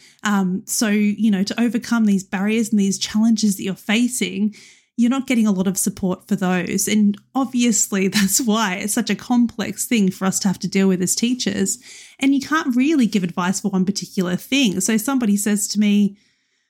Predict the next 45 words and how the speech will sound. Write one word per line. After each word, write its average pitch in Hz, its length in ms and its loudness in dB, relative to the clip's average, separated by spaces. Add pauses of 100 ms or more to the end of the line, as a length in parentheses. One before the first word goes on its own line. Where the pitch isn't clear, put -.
"What 233 180 -4
can 220 120 0
I 202 80 2
do? 220 200 0
Because 202 360 -2
little 202 180 2
Johnny 202 320 2
over 190 120 -2
here 202 160 2
is 185 120 -4
throwing 247 240 2
things 240 240 0
at - 80 -14
people 190 300 -2
again," 196 400 2
or, 202 340 0
"Claire, 220 220 -2
I 196 100 0
just - 160 -10
can't 208 240 -4
find 202 240 0
the 190 60 -4
time, 202 600 0 (440)
um, 196 560 0 (100)
you 240 160 2
know, 214 320 0
to - 160 -2
manage 220 400 2
these 190 160 0
behaviours. 226 520 0
The 202 60 2
second 233 300 0
I 214 80 4
start 208 280 -4
trying 202 180 2
to 196 80 2
teach, 233 320 -2
there's 196 180 0
all 240 220 0
of 240 100 -2
these 190 240 0
students 226 300 2
that 208 80 0
start 180 280 -4
talking." 247 680 0